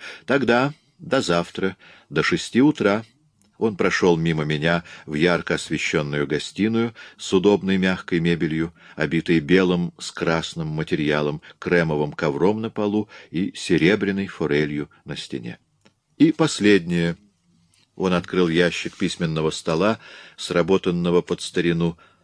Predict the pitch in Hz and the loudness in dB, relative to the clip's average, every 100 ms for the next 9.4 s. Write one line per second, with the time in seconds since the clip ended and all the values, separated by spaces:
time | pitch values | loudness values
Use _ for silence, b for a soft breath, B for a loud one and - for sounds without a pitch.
0 | _ 80 78 73 76 67 71 - 82 98 | _ -4 -2 -2 -4 -4 -8 -6 -2 -2
1 | 101 101 98 85 92 - 95 87 90 90 | -2 -2 -2 0 -2 0 0 0 -2 0
2 | 90 85 87 85 85 82 78 80 - 82 | 2 2 0 -2 -2 -2 -2 -6 -4 -4
3 | 82 - - 85 76 76 - - b b | -4 -6 -6 -4 -2 -2 -4 -16 b b
4 | b - 156 135 - - 98 104 92 67 | b 0 2 2 -2 -2 -2 -2 -6 -6
5 | 65 - - _ _ - 151 95 73 69 | -8 -10 -20 _ _ -2 0 0 0 -2
6 | 64 - - _ _ _ _ _ - B | -4 -10 -18 _ _ _ _ _ -20 B
7 | 82 73 104 104 80 92 82 85 78 82 | -12 -4 -2 0 2 2 4 2 4 2
8 | 71 - b b 82 80 76 62 - - | 2 -4 b b -6 -4 -4 -6 -6 2
9 | 87 131 170 | 2 4 0